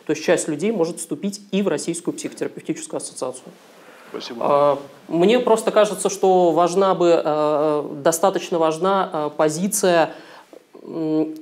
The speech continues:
Speaker 1: с не такой большой вовлеченностью в политические взаимодействия внутри любого поля, потому что они везде будут.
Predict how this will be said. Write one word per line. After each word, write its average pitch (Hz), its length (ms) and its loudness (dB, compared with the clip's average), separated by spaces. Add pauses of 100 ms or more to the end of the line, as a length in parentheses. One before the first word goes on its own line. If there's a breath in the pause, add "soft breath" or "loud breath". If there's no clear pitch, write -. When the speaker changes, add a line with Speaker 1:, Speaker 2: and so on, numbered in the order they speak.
(180)
Speaker 1:
с - 240 -2
не 190 340 4
такой 208 280 4
большой 190 380 2
вовлеченностью 180 840 2
в 156 320 2
политические 175 800 -2
взаимодействия 139 680 -4
внутри 151 420 -4
любого 147 480 0
поля, 143 420 -4
потому 156 240 -4
что 156 140 -4
они 160 160 2
везде 143 240 -4
будут. 139 320 -8